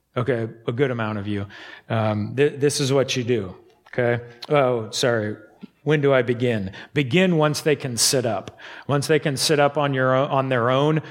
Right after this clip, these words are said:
you can begin at any time. It's not the day they sit up, you better have them on blanket time. But that's a rough idea of when you can start doing that. Uh, and how long does it take? Uh, it could be, a, really, it could be a few minutes or it could be a few weeks,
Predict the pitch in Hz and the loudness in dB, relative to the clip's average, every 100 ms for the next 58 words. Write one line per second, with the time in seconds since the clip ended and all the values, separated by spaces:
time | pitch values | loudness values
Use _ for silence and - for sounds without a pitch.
0 | - 151 160 147 127 127 139 127 120 120 | -4 0 0 0 0 0 0 0 0 -2
1 | 110 123 98 87 98 - _ - 117 156 | -2 -2 -4 -6 -10 -14 _ -6 -2 2
2 | 147 135 123 131 107 143 143 135 135 127 | 4 2 0 -2 0 2 4 4 2 0
3 | - 143 139 123 127 123 117 127 123 131 | -2 0 2 0 0 -2 0 0 2 0
4 | 127 123 117 123 113 113 107 95 - - | 0 -2 0 0 -2 -4 -4 -4 -10 -10
5 | - 143 156 156 - - 151 139 143 - | -4 0 2 2 0 0 2 4 2 4
6 | 135 127 131 120 123 139 135 127 120 - | 2 2 2 0 0 0 0 0 0 0
7 | - 123 117 120 120 110 101 98 87 - | 0 -2 -2 -2 0 0 0 -4 -6 -14
8 | _ _ - - - - - 127 120 139 | _ _ -14 -14 -14 -10 -4 -2 0 2
9 | 143 143 131 117 120 - 147 147 - 131 | 4 2 2 -2 -2 2 2 0 -2 -2
10 | 123 - 139 135 127 123 127 139 127 110 | 0 -2 0 2 0 0 -2 0 0 -2
11 | 110 135 120 104 - 135 110 123 135 139 | -4 -2 -2 -2 0 0 0 0 0 0
12 | 127 113 131 110 107 101 117 95 95 82 | -2 -2 -2 -2 -2 -2 -4 -2 -6 -8
13 | - - | -8 -10